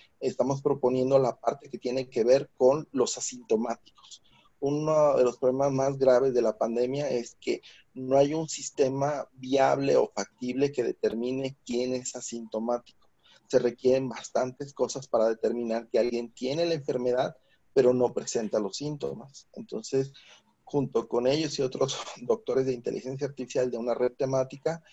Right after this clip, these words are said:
se está proponiendo eso, analizar, eh, a los pacientes asintomáticos.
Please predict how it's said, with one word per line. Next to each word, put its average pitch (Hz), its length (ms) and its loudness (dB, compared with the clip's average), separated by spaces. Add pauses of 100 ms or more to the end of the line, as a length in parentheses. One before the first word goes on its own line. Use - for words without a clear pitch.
(280)
se 123 100 -8
está 123 220 2
proponiendo 123 880 0
eso, 135 440 -4 (100)
analizar, 117 920 -2 (120)
eh, 117 520 -2
a 107 120 -6
los 104 160 -4
pacientes 123 520 -6
asintomáticos. - 960 -10